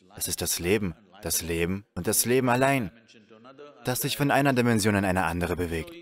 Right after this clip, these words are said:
eine andere Dimension zu einer anderen. Also, wenn ich eine Dimension verliere, sieht es so aus, als wäre es der Tod. Im Moment ist es eine medizinische Tatsache, dass, so heißt es etwa, alle zwei Wochen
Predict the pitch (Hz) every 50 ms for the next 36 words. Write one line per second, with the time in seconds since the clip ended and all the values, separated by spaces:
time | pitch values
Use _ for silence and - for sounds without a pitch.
0 | - - - 92 87 87 87 85 80 82 90 95 90 92 90 90 87 90 87 78
1 | 87 82 80 80 - 92 82 85 87 90 92 101 113 110 98 90 87 82 - _
2 | _ _ _ _ _ - - 131 117 127 110 87 - _ _ _ 131 - - 143
3 | 160 151 156 123 147 156 147 139 127 131 120 104 117 120 113 104 98 90 92 95
4 | 90 85 85 78 - - - - 92 82 - 85 80 - 90 80 80 87 92 95
5 | 85 90 85 - - - 85 82 82 82 - - 87 - - 101 101 101 95 -
6 | - _ - - 170 151 _ _ _ _ _ _ - - 85 85 82 80 78 82
7 | 90 95 90 - - - 104 - - 127 - - 127 139 135 135 139 131 131 135
8 | 120 - 165 160 156 131 131 113 - - 95 90 90 - - 92 85 - 87 80
9 | 85 82 80 - - - - - - - - - 98 85 85 87 92 95 - -
10 | 113 - 87 95 92 - 90 85 - - 104 123 139 - - 135 143 135 135 151
11 | 143 123 104 85